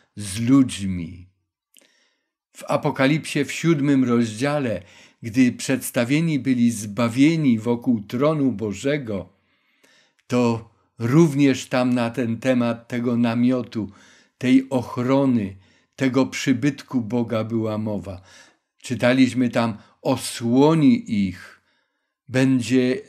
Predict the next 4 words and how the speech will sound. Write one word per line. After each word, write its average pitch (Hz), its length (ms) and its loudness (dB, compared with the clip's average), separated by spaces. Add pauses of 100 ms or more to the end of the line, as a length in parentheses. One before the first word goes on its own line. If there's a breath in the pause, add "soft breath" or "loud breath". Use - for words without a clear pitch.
(240)
namiotował 135 1300 2 (340)
z 101 220 -8
nimi”. 113 720 2 (580)
Skenosei. 120 1300 -4